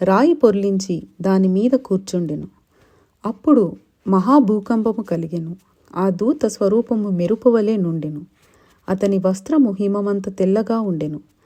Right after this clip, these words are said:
అతనికి భయపడుట వలన కావలివారు వణికి చచ్చిన వారి వలె నుండిరి. దూత ఆ స్త్రీలను చూచి, "మీరు భయపడకుడి, సిలువ వేయబడిన యేసును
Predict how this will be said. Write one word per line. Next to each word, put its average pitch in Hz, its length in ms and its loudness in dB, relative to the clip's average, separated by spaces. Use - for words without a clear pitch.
అతనికి 196 360 -2
భయపడుట 277 580 2
వలన 180 440 2
కావలివారు 202 640 4
వణికి 185 400 -2
చచ్చిన 214 500 0
వారి 185 260 2
వలె 165 280 -2
నుండిరి. 185 460 -4
దూత 320 280 2
ఆ 190 260 2
స్త్రీలను 214 500 -2
చూచి, 233 400 -4
"మీరు 202 240 2
భయపడకుడి, 190 800 0
సిలువ 285 380 2
వేయబడిన 254 560 4
యేసును 185 600 -2